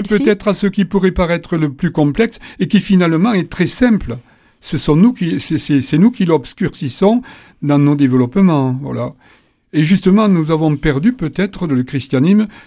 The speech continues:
Speaker 2: cette spontanéité
Speaker 1: Alors,
Speaker 2: de
Speaker 1: que-,
Speaker 2: l'amour.
Speaker 1: qu'est-ce qu'on a perdu dans, euh, ce
Speaker 2: Oui, c'est
Speaker 1: christianisme,
Speaker 2: ça.
Speaker 1: au fond ? Qu'est-ce qu'on a
Speaker 2: Mais
Speaker 1: perdu ?
Speaker 2: l'amour, tout simplement. Aujourd'hui, l'amour, mais l'amour, euh,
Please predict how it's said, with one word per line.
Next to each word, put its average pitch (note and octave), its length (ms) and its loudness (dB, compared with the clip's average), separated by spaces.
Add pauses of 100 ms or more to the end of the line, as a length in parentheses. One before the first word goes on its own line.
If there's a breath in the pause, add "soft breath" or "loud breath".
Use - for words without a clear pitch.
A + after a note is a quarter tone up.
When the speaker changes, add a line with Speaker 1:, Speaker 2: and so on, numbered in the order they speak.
(140 loud breath)
Speaker 2:
cette D#3 320 -4
spontanéité E3+ 800 0
Speaker 1:
Alors, E3 120 0
Speaker 2:
de D3 40 0
Speaker 1:
que-, C#3 40 0
Speaker 2:
l'amour. C3+ 400 0
Speaker 1:
qu'est-ce C4+ 140 -4
qu'on A3+ 160 0
a A3 60 -2
perdu F#3 340 -4
dans, E3 260 -6
euh, D#3+ 180 -8
ce - 220 -8
Speaker 2:
Oui, F3+ 180 4
c'est A#3+ 80 4
Speaker 1:
christianisme, F3 180 4 (160)
Speaker 2:
ça. F3 240 0
Speaker 1:
au A3+ 60 0
fond ? F#3+ 280 -4
Qu'est-ce F3 180 -4
qu'on A#3 80 0
a - 80 2
Speaker 2:
Mais G3+ 40 -2
Speaker 1:
perdu ? A#2+ 260 0
Speaker 2:
l'amour, C#3 400 0
tout C3 100 -12
simplement. D#3 560 0
Aujourd'hui, B2+ 400 -2
l'amour, D#3 440 2 (360 soft breath)
mais B2+ 100 -2
l'amour, D3 520 4
euh, A#2 80 -2